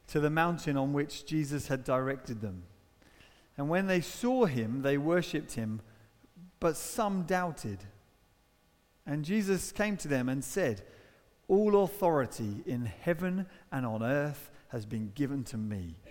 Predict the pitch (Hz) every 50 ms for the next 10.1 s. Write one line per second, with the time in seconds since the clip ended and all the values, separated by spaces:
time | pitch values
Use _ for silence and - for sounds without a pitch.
0 | - - - - - - _ _ _ _ _ _ _ _ _ _ 165 147 139 127
1 | - 165 151 135 117 107 101 101 113 117 107 - - - 110 95 101 117 127 -
2 | - - - - _ - 127 120 120 127 135 139 143 156 143 135 123 - 156 143
3 | 143 139 - - 113 117 110 120 113 120 - 196 185 190 196 190 180 175 180 160
4 | - - 123 101 92 87 87 - - - - - - - _ _ - 170 165 165
5 | - - - - - 185 185 190 180 151 151 139 131 120 120 113 110 117 135 143
6 | - - 147 139 139 135 135 135 135 143 156 156 151 139 127 120 117 107 117 117
7 | - - - - - 170 165 160 160 160 156 160 156 160 156 - - - - -
8 | 131 120 107 107 110 101 - - - - 160 143 139 135 131 127 117 - - -
9 | - - 131 120 113 117 110 - - 139 135 127 120 117 - - - - 139 120
10 | 107 95